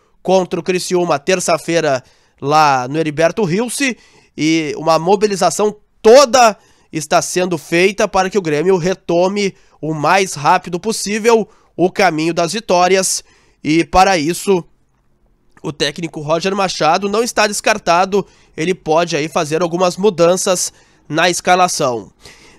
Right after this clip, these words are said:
Pra fechar este conteúdo, um jogo aí que teve a atenção dos gremistas neste domingo, inclusive eu estive na jornada da Rádio Guaíba,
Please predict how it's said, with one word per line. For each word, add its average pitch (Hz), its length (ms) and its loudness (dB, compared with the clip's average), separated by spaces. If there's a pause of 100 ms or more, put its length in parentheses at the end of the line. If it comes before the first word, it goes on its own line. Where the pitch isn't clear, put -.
Pra 277 220 6
fechar 202 420 0
este 165 220 -6 (100)
conteúdo, 139 880 -4
um 170 420 -8
jogo 185 400 2
aí 160 200 0
que 160 440 -4 (460)
teve 160 760 -2 (320)
a 147 160 0
atenção 180 600 0
dos 202 160 -4
gremistas 156 640 -2
neste 156 260 -6
domingo, 156 360 -6
inclusive 160 460 -6
eu 160 40 -2
estive 190 280 -6
na 185 120 0
jornada 170 840 0 (520)
da 147 140 2
Rádio 175 300 2
Guaíba, 208 580 2